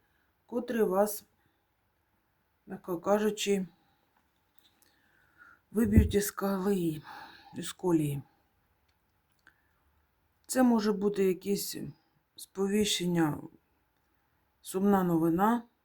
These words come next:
та таке інше. І ще є енергетика сильного чоловіка. Якщо ви жінка, то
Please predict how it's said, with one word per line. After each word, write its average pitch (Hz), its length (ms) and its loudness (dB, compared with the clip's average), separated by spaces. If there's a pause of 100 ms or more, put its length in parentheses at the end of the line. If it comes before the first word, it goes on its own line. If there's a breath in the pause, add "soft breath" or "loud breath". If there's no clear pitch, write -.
(220)
та - 120 -14
таке 170 300 -8
інше. 156 440 -4 (2250)
І 226 160 -2
ще 302 460 4 (240)
є 220 380 -2
енергетика 214 840 0 (360)
сильного 233 520 2
чоловіка. 196 720 0 (400)
Якщо - 340 -6
ви 226 160 -2
жінка, 247 480 6
то 175 440 -4